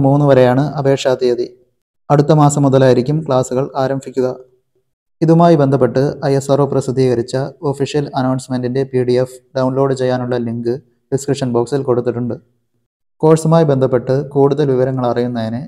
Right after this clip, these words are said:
ചുവടെയുള്ള ആ ലിങ്ക് ക്ലിക്ക് ചെയ്ത് പി ഡി എഫ് ഡൗൺലോഡ്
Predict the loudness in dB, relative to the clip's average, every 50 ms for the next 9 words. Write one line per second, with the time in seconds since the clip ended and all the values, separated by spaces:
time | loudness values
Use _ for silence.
0 | -16 _ _ -6 -2 0 2 2 2 2 0 -2 -4 -6 -10 _ _ _ _ _
1 | _ -8 -6 -6 -4 -4 -4 -2 0 -2 0 0 -2 -4 -2 -2 -2 0 0 0
2 | -2 -2 -4 -8 -14 _ -4 -2 0 0 0 0 -2 -4 -8 -10 -6 -4 -4 -4
3 | -2 -2 -2 -2